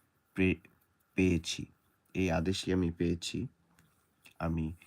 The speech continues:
সমর্পিতদের মধ্যে প্রথম।" হে নবী,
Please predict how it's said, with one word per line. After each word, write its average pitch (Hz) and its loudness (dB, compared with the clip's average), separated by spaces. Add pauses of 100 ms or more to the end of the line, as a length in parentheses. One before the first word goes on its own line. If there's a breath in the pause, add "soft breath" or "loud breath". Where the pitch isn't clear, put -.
(300 soft breath)
সমর্পিতদের 90 2
মধ্যে 82 -2 (640)
প্রথম।" - -6 (680)
হে 110 8
নবী, 82 6